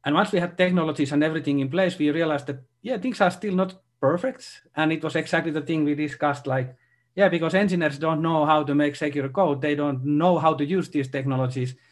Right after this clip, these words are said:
So we had to create security engineering process and, and then help people to be able to utilize all these wonderful technologies, but also to develop software in, in a secure way,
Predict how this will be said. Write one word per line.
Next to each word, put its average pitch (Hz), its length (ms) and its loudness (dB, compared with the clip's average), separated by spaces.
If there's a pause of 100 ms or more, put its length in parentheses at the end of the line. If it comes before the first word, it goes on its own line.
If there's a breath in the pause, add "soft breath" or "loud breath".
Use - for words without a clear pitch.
(200 soft breath)
So 143 140 -2
we 151 100 2
had 160 180 0
to 151 60 -10
create 151 280 -2
security 147 440 -2
engineering 139 540 0
process 143 600 0 (840)
and, 127 240 0
and 131 220 0
then 156 400 2 (140)
help 180 320 0
people 147 380 0
to 131 120 -4
be 139 240 -2
able 143 340 -2
to 131 80 -6
utilize 156 500 0
all 147 180 -2
these 135 160 -4
wonderful 143 400 -2
technologies, 135 480 -4
but 135 180 -6
also 143 320 -2
to 131 200 -4
develop 131 680 -4
software 156 500 -4
in, 135 240 -4
in 135 200 -4
a 131 40 -6
secure 143 320 -4
way, 131 420 -2